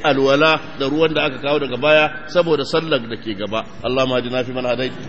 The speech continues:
wa afina fi man afait, wa tawallana fi man tawallait, wa barik lana fi ma a'tait, wa qina wasrif anna sharra ma qadait, fa innaka taqdi wa la yuqda alayk, innahu la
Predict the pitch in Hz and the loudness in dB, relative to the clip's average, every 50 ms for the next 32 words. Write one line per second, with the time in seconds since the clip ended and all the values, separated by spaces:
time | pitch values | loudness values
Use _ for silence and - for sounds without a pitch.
0 | - - 117 127 127 135 127 120 127 127 127 120 123 123 127 127 127 123 120 120 | -8 -4 0 2 2 2 0 0 -2 -2 -2 -2 -2 -2 0 0 2 0 2 2
1 | 131 131 127 127 - - - 117 131 131 127 123 127 135 131 127 123 131 127 117 | 2 0 0 -2 -6 -10 -2 0 0 2 2 2 2 2 2 0 0 0 -2 -2
2 | 127 131 127 123 127 127 120 120 120 123 131 139 - - - - - - 131 127 | -2 -4 -4 -4 -2 0 0 0 2 2 2 2 2 0 -4 -10 -6 -4 0 2
3 | 139 139 139 135 135 131 131 123 131 135 120 131 135 131 131 131 127 123 117 - | 2 2 2 0 -2 -2 -2 -2 -2 -2 -2 -2 -2 -2 -2 0 -2 -2 -2 -2
4 | 139 139 135 127 - - - - 135 156 151 - 143 139 143 147 139 127 - 131 | -2 -2 -2 -2 -4 -8 -6 0 0 0 0 2 2 4 4 4 4 2 0 -2
5 | 135 131 131 135 135 135 139 135 135 139 139 135 131 123 131 131 - 123 117 131 | -2 0 2 4 4 4 4 2 0 0 0 0 0 0 0 -2 -2 -2 0 0
6 | 135 131 - - - - - - 151 151 156 139 139 135 139 139 143 131 127 120 | 0 0 -2 -6 -12 -12 -6 -4 -2 -2 0 -2 -2 -2 -2 -4 -4 -6 -6 -8
7 | 98 - 139 135 135 127 135 139 135 131 110 131 123 127 135 139 131 131 139 139 | -6 -4 -2 -2 0 0 2 0 0 0 -2 -4 0 0 2 2 2 2 2 0
8 | 123 135 - - - - - 160 160 156 151 143 139 123 135 139 139 143 147 | 0 -2 -8 -12 -14 -4 0 2 2 4 4 2 2 2 0 0 2 4 4